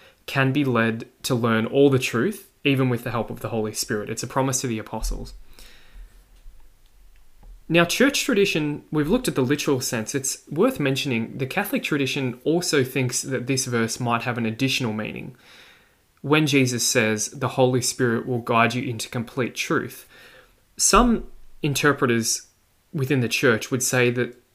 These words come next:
this promise that Jesus gives here actually applies to the church in the long term as well. In that case, Jesus is saying that the Holy Spirit will gradually guide the church as a whole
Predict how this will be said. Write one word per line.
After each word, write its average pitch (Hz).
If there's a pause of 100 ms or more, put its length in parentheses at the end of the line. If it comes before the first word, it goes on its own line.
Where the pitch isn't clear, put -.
(160)
this 147
promise 160
that 147
Jesus 123
gives 120
here 104
actually 214
applies 113 (180)
to 135
the 120
church 117
in 139
the 123
long 120
term 107
as 104
well. 113 (1000)
In 135
that 180
case, 113
Jesus 131
is 127
saying 113
that 113
the -
Holy 123
Spirit 117
will 123
gradually 131
guide 113
the 113
church 117
as 120
a 113
whole 139